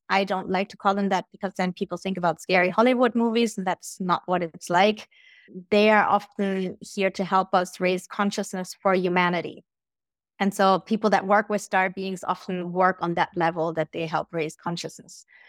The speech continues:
A lot of people in, for example,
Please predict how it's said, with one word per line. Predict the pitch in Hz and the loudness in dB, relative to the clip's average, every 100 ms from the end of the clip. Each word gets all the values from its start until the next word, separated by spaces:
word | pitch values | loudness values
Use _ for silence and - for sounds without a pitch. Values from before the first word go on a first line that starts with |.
| - _ | -20 _
A | 190 | 2
lot | 190 196 220 | 6 6 4
of | 208 | 0
people | - 208 196 190 | -4 -4 0 2
in, | 185 190 190 185 180 175 | 0 -4 -8 -6 -6 -6
for | - | -6
example, | 180 180 185 180 185 175 175 | -6 -2 0 0 0 0 -2